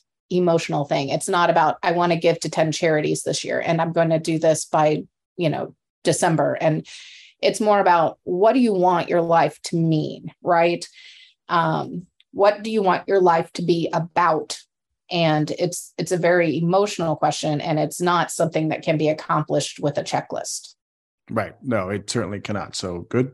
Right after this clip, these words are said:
Speaker 2: good point there, Melinda. So how does one do things with intent?
Speaker 1: For me,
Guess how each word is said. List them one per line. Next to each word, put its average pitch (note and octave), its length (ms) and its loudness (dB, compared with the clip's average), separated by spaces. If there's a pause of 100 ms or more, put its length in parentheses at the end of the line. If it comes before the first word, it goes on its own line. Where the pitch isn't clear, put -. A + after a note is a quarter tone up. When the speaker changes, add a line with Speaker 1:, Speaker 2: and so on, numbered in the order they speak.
(100)
Speaker 2:
good C#3+ 240 0
point C3 280 0
there, A#2+ 160 0
Melinda. F#2 460 -6 (380)
So F3 440 4 (360)
how G#3 400 4
does B3+ 280 4
one D#3+ 640 4 (480)
do B2+ 220 4
things A#2 420 -2
with G#2 100 -4
intent? - 500 -12 (420)
Speaker 1:
For B3 140 0
me, C4 500 0